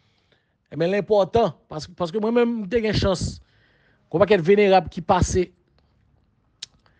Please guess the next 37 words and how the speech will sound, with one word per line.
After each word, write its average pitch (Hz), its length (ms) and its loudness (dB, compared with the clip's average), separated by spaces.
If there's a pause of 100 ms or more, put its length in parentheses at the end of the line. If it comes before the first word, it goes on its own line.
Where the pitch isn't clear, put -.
(260)
a 123 140 0
lorye 175 400 6
etènèl, 180 540 2 (320)
ki 151 100 -10
te 170 80 -2
pataje 156 460 2
de 151 140 0
sekrè 147 360 -4
avè 139 240 -2
m. 123 140 -8 (680)
Sekrè 160 380 0
ou 175 120 4
demere 170 520 6
lakay 151 340 2
mwen. 196 160 -4 (720)
Nèg 165 220 2
yo 240 100 10
ale, 233 320 4
wi, 294 140 -2 (180)
y 175 100 0
a 190 60 4
pouri 262 400 0
la, 113 300 -4
men 160 140 -8
mwen 170 200 -4
sekrè 170 300 -2
ou 156 160 2
nan 156 160 -6
menm. 214 200 -4 (1300)
E 165 100 2
m 180 160 0
kenbe 196 300 4
sekrè 175 420 4
yo, 220 160 4
byen 196 420 2
gade 175 440 2
yo, 220 100 -2